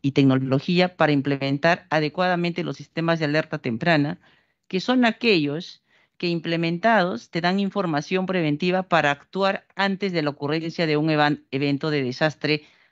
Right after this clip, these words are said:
ambiental que puede ser catalogado esto de carácter tecnológico, de carácter antrópico,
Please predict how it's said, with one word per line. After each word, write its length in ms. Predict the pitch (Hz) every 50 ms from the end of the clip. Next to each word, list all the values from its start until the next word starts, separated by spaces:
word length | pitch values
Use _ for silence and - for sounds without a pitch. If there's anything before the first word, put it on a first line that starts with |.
| _ _
ambiental 720 | - 151 151 147 151 147 135 131 - 156 156 170 170 -
que 140 | - 151 135
puede 340 | - _ _ - 165 165 151
ser 180 | - 165 156
catalogado 720 | - 165 160 - 147 143 135 139 131 151 151 156 147 139 135
esto 280 | 147 147 143 - - 127
de 140 | 131 127
carácter 420 | - 135 135 143 151 - - 165 156
tecnológico, 800 | - 151 143 135 127 143 170 190 170 - 135 127 127 135 160 - _ _ _ _ _ _ _ _ _
de 160 | - 135 139 123
carácter 500 | 131 127 131 139 139 - - 156 - -
antrópico, 760 | - 127 131 135 - 202 202 180 - 175 - - 156 170 190